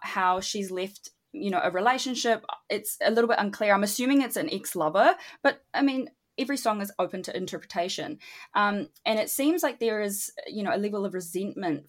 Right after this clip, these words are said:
for leaving this particular relationship before the relationship's course was due. Um, she says, you know, "Here we are under a heartbreak, heartbreak sky. I don't know why I flew away so soon."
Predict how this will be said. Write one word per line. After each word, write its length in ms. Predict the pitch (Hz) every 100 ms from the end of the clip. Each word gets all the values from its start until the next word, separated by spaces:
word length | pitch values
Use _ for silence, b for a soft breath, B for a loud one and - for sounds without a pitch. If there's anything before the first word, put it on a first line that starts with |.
| -
for 360 | 196 180 165 165
leaving 580 | 190 180 208 202 196 190
this 180 | 175 175
particular 420 | 202 170 - 175
relationship 600 | 165 156 160 165 165 156 -
before 540 | 202 185 196 180 165 - -
the 320 | 170 160 156 -
relationship's 680 | 175 160 - 170 175 -
course 420 | - - 156 156 143
was 200 | 151 165
due. 400 | 254 262 - - B 370 B B
Um, 180 | 175 175
she 180 | - 202
says, 460 | - 190 180 180
you 100 | -
know, 80 | 175
"Here 200 | 175 208
we 120 | 190
are 220 | 180 165 175
under 220 | 170 160
a 60 |
heartbreak, 520 | 160 160 151 - 156 - -
heartbreak 520 | - 185 - 175 156
sky. 540 | - - 180 160 165 -
I 80 |
don't 320 | 165 165 160 -
know 160 | 165
why 260 | 160 160 160
I 40 |
flew 240 | 165 180 160
away 260 | 156 160
so 220 | 156 160
soon." 480 | 156 - 196 180 165